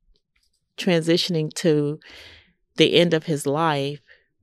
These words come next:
we didn't have those hard conversations about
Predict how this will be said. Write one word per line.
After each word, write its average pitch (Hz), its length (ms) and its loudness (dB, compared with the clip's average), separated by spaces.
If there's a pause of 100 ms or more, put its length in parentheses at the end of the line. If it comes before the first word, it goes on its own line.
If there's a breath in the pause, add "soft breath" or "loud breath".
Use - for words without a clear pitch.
(480 soft breath)
we 170 240 2
didn't 165 480 2
have 160 560 -2
those 147 280 -2
hard 156 400 -2
conversations 147 800 -4
about 143 420 -2